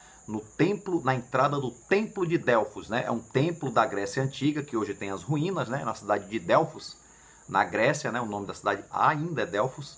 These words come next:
né? Porque muitas vezes o nome muda, não tem, não conserva o mesmo nome da antiguidade, mas não é o caso, né? Que era um templo dedicado ao deus Apolo, né? Templo de Delfos. Então,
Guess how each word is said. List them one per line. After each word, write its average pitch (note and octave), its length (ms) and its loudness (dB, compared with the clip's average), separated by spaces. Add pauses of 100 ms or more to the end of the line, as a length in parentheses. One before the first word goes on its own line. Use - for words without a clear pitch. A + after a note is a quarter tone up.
né? - 180 -12
Porque - 140 -18
muitas G2 220 -6
vezes G2+ 160 -2
o - 20 -8
nome G2+ 220 -6
muda, G2+ 340 -4
não F#2 80 -12
tem, F#2+ 140 -14 (280)
não G2+ 120 -10
conserva G2+ 360 -6
o G2 40 -8
mesmo G2 140 -6
nome G2 120 -4
da G2 60 -6
antiguidade, A2+ 520 0 (380)
mas - 180 0
não B2+ 80 4
é D3+ 40 4
o D#3+ 60 0
caso, G2+ 300 2
né? A2 120 -4
Que A2+ 80 0
era G#2+ 100 2
um G#2+ 80 -6 (160)
templo D#3+ 580 0 (380)
dedicado A2 960 2
ao G#2 160 0
deus G#2 420 -2
Apolo, G#2+ 760 2 (260)
né? A2+ 280 -2 (120)
Templo G2+ 240 -6
de G2+ 120 -6
Delfos. E2 420 -6 (1300)
Então, G#2+ 500 0